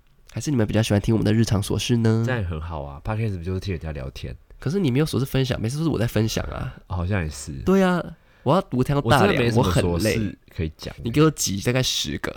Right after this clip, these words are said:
Speaker 1: 来，你今天，
Speaker 2: 好难。
Speaker 1: 你随便挤一下，你今天挤，你今天做了什么事？
Speaker 2: 好难，我今天出门看到一只狗狗，好可怜。
Speaker 1: <laughs> 然后呢，你做了什么？
Speaker 2: 然后天空很蓝。
Speaker 1: <laughs> 你真是很烂欸。
Speaker 2: 路边的野花差点踩到。
Speaker 1: <laughs> 你说什么野花？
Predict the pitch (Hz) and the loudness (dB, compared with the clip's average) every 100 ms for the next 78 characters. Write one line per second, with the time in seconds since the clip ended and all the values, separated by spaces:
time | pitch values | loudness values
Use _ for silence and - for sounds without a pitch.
0 | - 113 120 117 131 120 107 101 139 95 | -2 2 2 2 4 4 4 4 4 4
1 | 90 98 101 110 - 110 131 143 - - | 2 0 0 -2 -2 -2 2 2 2 -4
2 | 104 127 135 113 98 90 104 107 107 131 | 2 4 6 4 2 0 2 2 0 2
3 | 143 123 135 123 104 127 104 101 104 101 | 0 0 0 0 2 2 4 2 0 0
4 | 82 85 76 78 87 90 60 60 - 196 | 0 0 -2 -2 -2 -4 0 2 6 6
5 | - 233 - 185 - - 120 117 135 110 | 8 4 6 2 0 0 2 4 4 2
6 | 107 131 110 107 107 - 117 113 117 107 | 4 4 4 4 2 4 4 6 6 6
7 | 76 64 92 92 - - 151 - 196 - | 2 -2 -2 0 0 6 6 10 8 6
8 | 214 127 113 180 180 113 147 156 147 139 | 4 2 4 2 2 2 4 6 8 6
9 | 123 90 101 104 110 101 92 87 - 85 | 4 4 4 4 4 2 2 -2 0 2
10 | 90 185 - 156 - - - - - - | 4 6 4 2 0 -4 -6 -10 -12 -10
11 | 104 120 113 98 67 - - 73 127 | -6 -4 -2 -2 -4 -4 -2 -2 -4